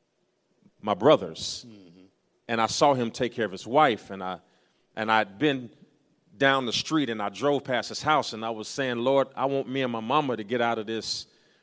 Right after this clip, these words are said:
Speaker 1: raggedy apartment, and, and we want a house like that one day, and we want a car like that." I never knew that as I was driving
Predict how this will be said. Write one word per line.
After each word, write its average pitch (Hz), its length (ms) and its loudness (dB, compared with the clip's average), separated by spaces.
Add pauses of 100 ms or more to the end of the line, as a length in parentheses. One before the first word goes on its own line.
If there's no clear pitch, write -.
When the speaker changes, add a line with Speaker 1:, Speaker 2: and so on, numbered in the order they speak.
(140)
Speaker 1:
raggedy 127 480 2
apartment, 117 600 2
and, 104 220 -6
and 110 220 -4
we 165 100 2
want 127 200 0
a 98 40 -8
house 131 260 2
like 117 220 -2
that 135 140 2
one 110 180 -6
day, 104 140 -2
and 101 120 -6
we 113 100 -6
want 120 300 -4
a 101 40 -6
car 151 240 2
like 117 200 -2
that." 117 180 -4 (160)
I 143 140 8
never 143 320 2
knew 139 480 2 (340)
that 117 320 4 (220)
as 127 260 2
I 135 140 8
was 117 240 0
driving 123 600 2